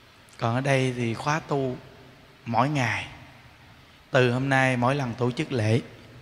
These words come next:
là chia sẻ Phật Pháp tại đây. Chánh điện này rộng lớn dữ lắm. Ừ. Trên dưới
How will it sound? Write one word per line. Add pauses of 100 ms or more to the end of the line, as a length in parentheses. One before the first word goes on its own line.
(680)
là
chia
sẻ
Phật
Pháp
tại
đây. (1160)
Chánh
điện
này
rộng
lớn
dữ
lắm. (500)
Ừ. (1200)
Trên
dưới